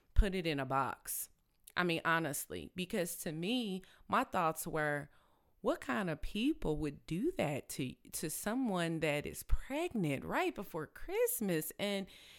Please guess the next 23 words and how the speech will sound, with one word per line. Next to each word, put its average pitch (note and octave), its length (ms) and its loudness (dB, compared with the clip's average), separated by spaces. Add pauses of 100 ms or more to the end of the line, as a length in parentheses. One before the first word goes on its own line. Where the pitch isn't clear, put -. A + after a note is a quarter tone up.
(240)
I C4+ 60 4
mean, C4 220 0
I - 100 -4
get E4 200 0
the G3+ 80 -2
same G#3+ 360 -2
response F3+ 540 -4
out D3 160 0
of C#3 160 -4
everybody. D#3+ 480 0
When D#3 160 -2
I A#3+ 80 -2
tell A3 300 -4
this G3+ 220 -6
story, G#3 460 0
everybody A#3+ 500 0
looks D#3+ 560 -4
at E3+ 320 0
us D#3+ 380 0
in D#3 260 0
disbelief, E3 840 -2
like, B2 360 -2
"What? - 600 -2